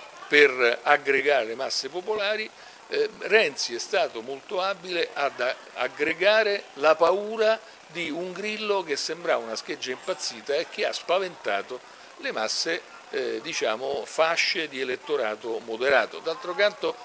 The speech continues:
sono fasce facilmente identificabili, eh, perché queste elezioni hanno visto la scomparsa di Scelta Civica, che alle politiche aveva il nove per cento e che ha, in queste elezioni ha preso lo zero otto, zero sette, una cosa di questo genere,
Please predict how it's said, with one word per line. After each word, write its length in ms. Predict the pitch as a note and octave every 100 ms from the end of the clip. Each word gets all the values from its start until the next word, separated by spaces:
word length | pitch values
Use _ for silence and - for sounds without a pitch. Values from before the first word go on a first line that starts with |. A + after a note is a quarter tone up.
| -
sono 220 | - E3
fasce 420 | D#3 F#3 - D#3 D3
facilmente 640 | - D3 D3+ D#3 D3+ D3
identificabili, 1040 | D3 C#3+ - B2+ C#3 E3 E3 B2+ A2 F#2 F2+ - - - -
eh, 140 | - -
perché 400 | A#2+ - C#3+ G#2+ - - - - -
queste 280 | E3 - D#3
elezioni 440 | E3 - G3 E3
hanno 200 | C#3 C3
visto 260 | B2 - B2+
la 80 |
scomparsa 640 | A2+ - C3 - C#3 - C3+
di 80 |
Scelta 400 | A#2+ G2+ - C#3
Civica, 500 | C3 - C#3+ G#2+ G#2+
che 160 | G2+ A2+
alle 220 | A2 A2+
politiche 580 | B2 B2+ C3 B2 A#2 A#2
aveva 240 | A#2 A#2+
il 80 | A#2
nove 260 | A#2 A2+ A2+
per 180 | A#2 A2+
cento 520 | - C#3 C3+ A#2+ A2+ - - -
e 160 | B2+
che 320 | - C#3 C3+ -
ha, 240 | A2 A2+ G#2
in 140 | A2+
queste 300 | - C3 -
elezioni 420 | A2 A2+ - C3+ A#2
ha 80 |
preso 340 | G#2 B2 A#2 A2
lo 160 | G#2 G2+
zero 280 | A#2 A2+
otto, 400 | G#2 A#2+ A2+ G2+ F#2
zero 240 | G#2 G#2
sette, 320 | G2+ A2 -
una 140 | F#2+ F#2
cosa 220 | G2 G2
di 100 | G2+
questo 340 | G#2+ - G3
genere, 460 | E3+ A3 A3 C3+